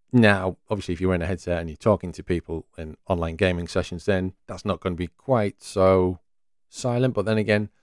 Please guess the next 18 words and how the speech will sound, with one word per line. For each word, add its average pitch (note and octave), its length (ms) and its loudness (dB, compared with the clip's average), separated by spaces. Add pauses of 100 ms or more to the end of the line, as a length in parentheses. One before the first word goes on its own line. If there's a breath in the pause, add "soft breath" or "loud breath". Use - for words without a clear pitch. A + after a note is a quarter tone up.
(160)
no G2+ 200 -2
one F#2+ 100 0
around G2+ 320 2
you F2+ 80 -2
is D#2+ 80 -6
gonna F2+ 160 -8
hear F2 160 -2
what E2+ 160 2 (260)
those D#2+ 200 -2
guys D#2+ 200 0
and D#2+ 80 -14
girls E2 220 -2
are D#2+ 60 -14
saying. D2+ 340 -4 (100)
So G#2 380 -2 (840)
there's C#3+ 200 6
added F#2 260 4
privacy F2 460 -2